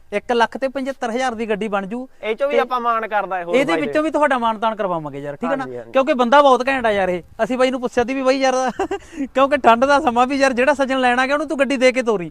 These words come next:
Speaker 2: ਹਾਂ ਬਾਈ,
Speaker 1: ਕਹਿੰਦਾ ਵੀਰੇ
Speaker 2: ਦੇ
Speaker 1: ਆਪਾਂ
Speaker 2: ਕੇ ਤੋਰਾਂਗੇ।
Speaker 1: ਪੰਜ ਸੱਤ ਹਜ਼ਾਰ ਦੇ ਮੂੰਹ ਮੱਥੇ ਲੱਗਣ ਵਾਲੇ ਨਹੀਂ। ਕਹਿੰਦਾ ਜੇ ਕਿਸੇ ਸੱਜਣ ਨੇ ਗੱਡੀ ਖਰੀਦਣੀ ਆ ਤਾਂ ਕਹਿੰਦਾ ਬਾਈ ਮੈਨੂੰ ਇਹ ਕਰਿਓ, ਇਹ ਹੁਣ ਇਹ ਸਟਾਰਟ ਕਰਕੇ ਦਿਖਾਇਓ ਗੱਡੀ।
Speaker 2: ਸਟਾਰਟ ਕਰ ਦਿੰਦੇ ਆ ਬਾਈ।
Speaker 1: ਹਾਂ, ਆਪਾਂ ਸਟਾਰਟਿੰਗ ਵੀ ਦੇਖਦੇ ਆ ਯਾਰ ਗੱਡੀ ਦੀ, ਆਪਾਂ ਸਾਰੇ ਕੰਮ ਹੀ ਨਾ ਹੁਣੀ ਨਿਬੇੜ ਦਾਂਗੇ।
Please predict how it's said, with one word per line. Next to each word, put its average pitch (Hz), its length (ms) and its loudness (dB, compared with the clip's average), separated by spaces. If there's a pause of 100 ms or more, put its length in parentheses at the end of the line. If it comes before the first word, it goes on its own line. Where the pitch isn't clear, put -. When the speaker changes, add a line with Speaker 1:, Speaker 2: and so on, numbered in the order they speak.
Speaker 2:
ਹਾਂ 170 140 -6
ਬਾਈ, 139 120 -6
Speaker 1:
ਕਹਿੰਦਾ 240 160 0
ਵੀਰੇ 254 120 -4
Speaker 2:
ਦੇ 269 100 4
Speaker 1:
ਆਪਾਂ 254 160 0
Speaker 2:
ਕੇ 247 40 -10
ਤੋਰਾਂਗੇ। 247 180 0
Speaker 1:
ਪੰਜ 240 100 -6
ਸੱਤ 247 180 0
ਹਜ਼ਾਰ 254 220 -2
ਦੇ 233 100 -4
ਮੂੰਹ 233 160 -6
ਮੱਥੇ 247 200 -6
ਲੱਗਣ 214 180 -4
ਵਾਲੇ 208 180 -2
ਨਹੀਂ। 220 160 -10 (300)
ਕਹਿੰਦਾ 254 180 0
ਜੇ 208 200 4
ਕਿਸੇ 220 180 -2
ਸੱਜਣ 220 220 -2
ਨੇ 220 80 -6
ਗੱਡੀ 208 180 -2
ਖਰੀਦਣੀ 190 380 -4
ਆ 160 80 -6 (400)
ਤਾਂ 226 100 4
ਕਹਿੰਦਾ 240 180 -2
ਬਾਈ 269 180 2
ਮੈਨੂੰ 254 220 0
ਇਹ 294 60 0
ਕਰਿਓ, 170 220 -4 (580)
ਇਹ 208 60 -6
ਹੁਣ 262 120 0
ਇਹ 294 80 0
ਸਟਾਰਟ 233 280 4
ਕਰਕੇ 247 220 -4
ਦਿਖਾਇਓ 262 240 -2
ਗੱਡੀ। 254 200 -6 (320)
Speaker 2:
ਸਟਾਰਟ 185 380 0
ਕਰ 190 140 -2
ਦਿੰਦੇ 135 220 -12
ਆ 123 40 -16
ਬਾਈ। 113 120 -18
Speaker 1:
ਹਾਂ, 233 60 4
ਆਪਾਂ 254 160 0
ਸਟਾਰਟਿੰਗ 269 320 2
ਵੀ 277 100 -4
ਦੇਖਦੇ 220 280 -2
ਆ 208 40 -4
ਯਾਰ 196 160 -2
ਗੱਡੀ 185 200 -4
ਦੀ, 185 80 -2
ਆਪਾਂ 233 160 -4
ਸਾਰੇ 269 240 2
ਕੰਮ 269 200 -2
ਹੀ 269 60 -4
ਨਾ 311 80 0
ਹੁਣੀ 254 180 -2
ਨਿਬੇੜ 226 260 0
ਦਾਂਗੇ। 160 280 -4